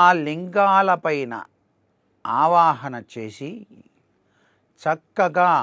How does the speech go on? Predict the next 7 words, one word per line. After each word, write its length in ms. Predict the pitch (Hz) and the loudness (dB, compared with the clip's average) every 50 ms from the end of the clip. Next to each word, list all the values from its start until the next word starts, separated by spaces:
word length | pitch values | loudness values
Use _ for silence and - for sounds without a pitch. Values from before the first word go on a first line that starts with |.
| 95 - _ _ _ _ _ _ _ _ _ _ _ _ _ _ _ _ _ _ _ _ _ _ _ _ _ - | -2 -6 _ _ _ _ _ _ _ _ _ _ _ _ _ _ _ _ _ _ _ _ _ _ _ _ _ -6
అభిషేకార్చన 1200 | 101 135 147 170 190 175 - - 202 196 190 - - 185 170 160 156 - _ _ _ - 160 143 139 135 110 90 98 120 151 147 _ _ _ _ _ 113 110 | -6 -6 -2 -2 -4 -4 -2 0 0 0 0 -2 -4 -2 -2 -2 -2 -4 _ _ _ -10 -8 -6 -6 -8 -8 -10 -12 -16 -20 -20 _ _ _ _ _ -14 -10
వివిధ 440 | 127 139 147 139 170 180 180 151 175 165 151 - _ _ | -10 -8 -8 -8 -6 -8 -6 -4 -2 -4 -4 -4 _ _
ఫలరసాలతో 1080 | - 135 143 156 175 175 160 147 147 - - - 160 151 156 156 156 151 147 - 151 147 143 131 131 | -6 -4 -2 0 0 -2 -2 -2 -6 -8 -6 -4 -2 -2 -2 -2 -2 -4 -6 -6 -6 -6 -6 -6 -8
పాటుగా 460 | 123 120 120 - 120 117 104 123 135 165 220 233 - - 76 - 69 - _ _ _ _ _ _ _ _ _ _ _ _ _ _ _ _ _ _ _ _ _ _ _ _ _ _ - - | -8 -8 -8 -8 -10 -10 -8 -8 -8 -8 -10 -16 -18 -20 -20 -20 -20 -20 _ _ _ _ _ _ _ _ _ _ _ _ _ _ _ _ _ _ _ _ _ _ _ _ _ _ -12 -10
పంచామృతాలతో 1300 | 135 151 170 160 - 214 202 202 202 208 208 202 190 190 190 151 - 175 165 160 156 147 - 156 151 135 113 101 98 104 127 147 - - _ _ _ _ _ _ _ _ _ _ _ _ _ _ _ _ _ _ 90 98 104 | -10 -10 -10 -8 -2 0 2 2 2 0 -2 -4 -6 -6 -6 -2 0 0 0 0 -2 -4 -4 -4 -4 -4 -4 -6 -8 -10 -12 -14 -18 -20 _ _ _ _ _ _ _ _ _ _ _ _ _ _ _ _ _ _ -20 -14 -12
నమక 460 | 113 131 147 165 180 190 190 - - 202 202 180 _ _ _ - | -10 -10 -8 -6 -6 -6 -6 -4 -4 -4 -4 -4 _ _ _ -6
చమక 420 | 156 147 151 170 175 180 160 - | -6 -6 -4 -4 -6 -6 -4 -2